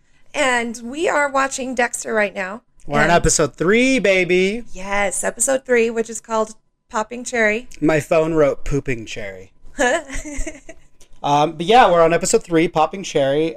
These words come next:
Speaker 1: Yeah, I love this episode. I was so excited to get to this episode. And my God, it did not disappoint.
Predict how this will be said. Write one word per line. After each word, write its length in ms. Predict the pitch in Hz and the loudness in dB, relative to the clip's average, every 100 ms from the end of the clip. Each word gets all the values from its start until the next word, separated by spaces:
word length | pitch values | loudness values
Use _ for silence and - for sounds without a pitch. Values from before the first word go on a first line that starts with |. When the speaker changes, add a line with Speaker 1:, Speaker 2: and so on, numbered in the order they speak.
| - | -2
Speaker 1:
Yeah, 380 | 247 294 214 - | 0 0 -2 -4
I 120 | - 240 | -4 -4
love 420 | 233 240 254 233 | 0 0 0 0
this 180 | 240 233 | -2 -2
episode. 440 | 226 220 202 175 - | -4 -4 -6 -6 -4
I 80 | 233 | -2
was 160 | 247 | 0
so 260 | - 226 240 | 2 4 4
excited 640 | 254 - 233 233 208 220 _ _ _ _ - | 0 -2 -4 -2 -4 -4 _ _ _ _ -2
to 120 | 240 | 0
get 220 | 214 202 | 0 0
to 120 | 226 | -2
this 220 | 196 190 | -2 -4
episode. 500 | 190 - 196 175 147 190 _ _ _ | -6 -6 -8 -8 -10 -14 _ _ _
And 360 | - 202 180 175 - _ _ - | -4 -4 -4 -14 -20 _ _ -10
my 240 | 233 247 | -2 -2
God, 420 | 226 196 170 165 - | -2 -2 -2 -4 -10
it 120 | - | -14
did 140 | 196 208 | -8 -6
not 220 | 190 180 | -6 -6
disappoint. 500 | 202 190 _ 165 151 | -10 -12 _ -20 -20